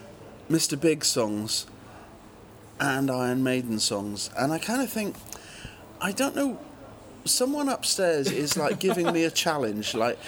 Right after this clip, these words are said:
Speaker 1: can't I play A C D C songs and play something a bit simple? I've got to do
Speaker 2: <laughs>
Speaker 1: Billy Sheehan and Steve Harris covers. These are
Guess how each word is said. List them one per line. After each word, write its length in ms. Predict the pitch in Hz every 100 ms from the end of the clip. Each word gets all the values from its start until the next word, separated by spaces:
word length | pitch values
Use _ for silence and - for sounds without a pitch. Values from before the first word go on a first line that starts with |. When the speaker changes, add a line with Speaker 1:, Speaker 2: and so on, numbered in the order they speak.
| - - -
Speaker 1:
can't 220 | 202 254
I 140 | 277 220 - -
play 260 | 220 202
A 140 | 190 185
C 180 | - 170
D 180 | 156 139
C 180 | 131
songs 420 | 127 147 135 143 139
and 180 | 135 -
play 140 | 151
something 280 | 156 156 151
a 60 | 147
bit 160 | 151
simple? 440 | - 135 123 143 156
I've 100 | 185
got 160 | 226
to 120 | 180 196
do 540 | 226 - 240 - -
Speaker 2:
<laughs> 40 |
Speaker 1:
Billy 200 | 185 180
Sheehan 400 | 180 - 170 160
and 120 | 156 156
Steve 300 | - 156 156
Harris 340 | 175 214 175
covers. 540 | - 156 110 117 139 -
These 300 | 247 247
are 80 | -